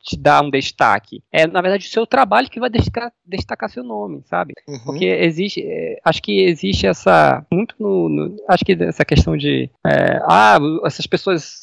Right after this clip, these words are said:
Speaker 1: que já são famosas, já são escritores, têm nomes tão legais, eu acho que eu preciso ter um nome legal pra ser escritor. E, e geralmente é o contrário, os nomes dos caras, eles surg-, eles eles foram lançados pelo trabalho deles. Acho que
Speaker 2: Isso.
Speaker 1: é a, acho que essa é a lógica mais.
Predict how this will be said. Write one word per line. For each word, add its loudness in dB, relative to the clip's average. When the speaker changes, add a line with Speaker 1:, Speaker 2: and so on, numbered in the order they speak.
Speaker 1:
que -4
já 4
são 2
famosas, 4
já 0
são -6
escritores, -2
têm 4
nomes 2
tão 6
legais, 4
eu 0
acho 2
que -20
eu -20
preciso -4
ter 2
um 4
nome -2
legal 6
pra -14
ser -8
escritor. -4
E, -4
e -4
geralmente 2
é 8
o 4
contrário, 4
os -4
nomes -2
dos -16
caras, -4
eles -10
surg-, -12
eles -8
eles -14
foram 4
lançados 0
pelo -4
trabalho 2
deles. -8
Acho -6
que -6
Speaker 2:
Isso. -10
Speaker 1:
é 4
a, 4
acho 2
que 2
essa 0
é 4
a 2
lógica 2
mais. -2